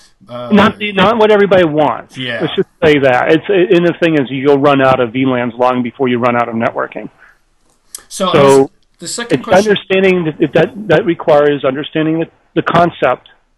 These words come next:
Speaker 2: and then picking the product or the protocol, I would say, for networking that fits best with you.
Speaker 1: Sure.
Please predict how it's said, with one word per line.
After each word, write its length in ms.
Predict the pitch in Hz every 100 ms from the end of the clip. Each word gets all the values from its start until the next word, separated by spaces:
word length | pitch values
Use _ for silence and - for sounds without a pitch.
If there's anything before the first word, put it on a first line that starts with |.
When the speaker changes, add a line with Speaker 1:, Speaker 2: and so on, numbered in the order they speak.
| _ -
Speaker 2:
and 180 | 143 147
then 240 | 156 151
picking 440 | - 165 180 165
the 80 | 147
product 640 | - - 151 180 156 123 143
or 160 | 135
the 320 | 127 127 135 - -
protocol, 580 | 175 185 - 147 131 123
I 60 |
would 180 | 120 120 -
say, 100 | 127
for 100 | 131
networking 480 | 127 143 151 123 135
that 160 | 143 -
fits 160 | 160 -
best 240 | 165 196 -
with 160 | 156
you. 200 | 135 - - _
Speaker 1:
Sure. 320 | - 117